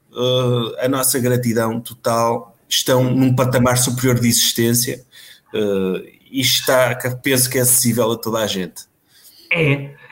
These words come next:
Speaker 2: E o podcast do Jovem Conservador de Direita fica aqui, eh, tem agora o seu término aqui, mas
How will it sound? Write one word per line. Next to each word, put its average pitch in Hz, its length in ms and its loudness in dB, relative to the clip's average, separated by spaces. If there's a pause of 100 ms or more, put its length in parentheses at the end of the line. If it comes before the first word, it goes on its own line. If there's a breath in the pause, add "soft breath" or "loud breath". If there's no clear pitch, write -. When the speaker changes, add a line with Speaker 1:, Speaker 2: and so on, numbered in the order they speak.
Speaker 2:
E 214 140 0
o - 80 0
podcast 226 540 0
do 156 100 0
Jovem 175 260 0
Conservador 175 460 -2
de 175 60 0
Direita 131 580 0
fica 262 480 0
aqui, 165 500 0 (300 loud breath)
eh, 127 760 2 (300)
tem 185 180 0
agora 165 500 0
o 165 120 2
seu 160 340 -2
término 117 680 -2 (180)
aqui, 202 640 0 (260 loud breath)
mas 247 600 2